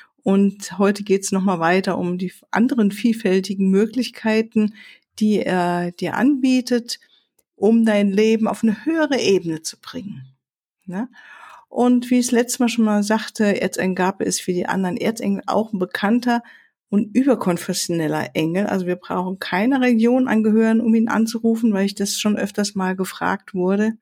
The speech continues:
Nein, jeder darf die Erzengel anrufen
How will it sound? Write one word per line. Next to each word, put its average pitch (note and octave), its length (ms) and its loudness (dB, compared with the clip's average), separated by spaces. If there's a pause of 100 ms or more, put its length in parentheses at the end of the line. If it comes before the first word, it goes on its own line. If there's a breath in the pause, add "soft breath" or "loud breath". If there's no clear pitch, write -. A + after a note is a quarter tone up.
(460 soft breath)
Nein, F#3+ 340 4
jeder G#3+ 340 4
darf F#3 440 -2
die - 180 -4
Erzengel F3+ 420 -6
anrufen A#3 840 0